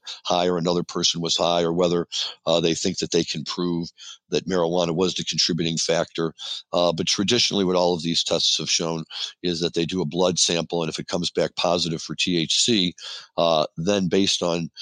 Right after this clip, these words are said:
the presence of the T H C and the amount that's, uh, there, they will then make a prediction that, yes, this person must have been intoxicated on marijuana at the time of the accident. Of course, that's nonsense, um, and it's a silly, silly way to do anything. Um,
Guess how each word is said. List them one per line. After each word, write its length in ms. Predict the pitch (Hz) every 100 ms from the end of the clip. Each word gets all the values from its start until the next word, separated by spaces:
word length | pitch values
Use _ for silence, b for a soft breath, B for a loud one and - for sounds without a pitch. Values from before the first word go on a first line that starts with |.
| B -
the 80 | -
presence 380 | - 101 92 90
of 120 | 80
the 100 | 85
T 220 | - 87
H 180 | 82 - -
C 280 | 90 87 -
and 160 | 82
the 260 | 82 80 85
amount 380 | 80 90 95 87
that's, 240 | - - -
uh, 120 | - 80
there, 320 | 113 98 85 B B B
they 100 | 92
will 120 | 90
then 180 | 90 95
make 200 | 90 85
a 40 |
prediction 440 | 87 90 85 - 82
that, 120 | -
yes, 220 | 92 87
this 140 | 85 -
person 380 | 92 82 80
must 240 | 82 85 -
have 120 | 82
been 140 | 71 76
intoxicated 840 | 73 80 80 - - 80 78 76 B B B B -
on 160 | 80
marijuana 440 | 80 80 73 73 73
at 100 | 71
the 80 | -
time 240 | - 69
of 120 | 69
the 120 | 67
accident. 460 | 76 78 - 71 - -
Of 80 | -
course, 200 | 78 -
that's 240 | - -
nonsense, 920 | 78 78 76 73 76 - - - - - -
um, 320 | 71 71 71 -
and 100 | 73
it's 160 | -
a 60 | 67
silly, 280 | - 85 73
silly 300 | - 80 78
way 200 | 80 80
to 100 | 71
do 180 | 80
anything. 460 | 101 113 90 80 82 - B B B -
Um, 420 | 78 82 78 80